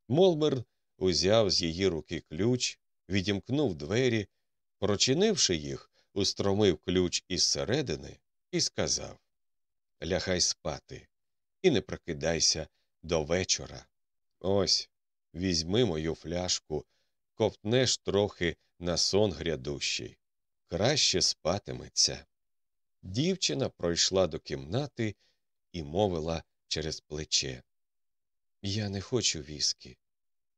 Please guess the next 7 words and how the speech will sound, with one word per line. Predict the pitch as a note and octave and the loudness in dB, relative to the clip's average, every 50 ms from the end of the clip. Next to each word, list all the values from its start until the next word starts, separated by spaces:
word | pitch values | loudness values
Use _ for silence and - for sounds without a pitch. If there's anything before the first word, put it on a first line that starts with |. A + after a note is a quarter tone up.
| _ | _
Зайди | - A#2+ A#2 E3 E3 D3+ B2 G#2 F2+ D2+ | -2 2 2 2 2 2 0 0 -2 -2
на | C#2 C#2 | -2 -6
хвилинку, | - - - F2 E2+ D2+ D2+ C2 B1+ B1 - _ D2+ C2+ - _ _ _ _ _ _ _ _ _ _ _ _ | -12 -12 -12 -12 -10 -10 -10 -12 -12 -14 -16 _ -14 -14 -14 _ _ _ _ _ _ _ _ _ _ _ _
я | - B2 A#2+ | -6 -6 -6
тобі | A#2 - G#2 F2 F#2 F2 | -4 -6 -8 -6 -6 -6
дещо | D2+ D#2 G2 G2+ G#2 F#2 - - - G2 F2+ D#2+ - _ _ _ _ _ _ _ _ _ _ - | -6 -4 -6 -4 -2 -2 -2 -2 -2 -4 -6 -6 -8 _ _ _ _ _ _ _ _ _ _ -6
розповім". | F2 F#2+ F#2 - - - _ G#2 G2 F2 D#2 C#2+ C2 - - | -4 -2 0 0 -2 -4 _ -6 -6 -6 -6 -8 -10 -10 -14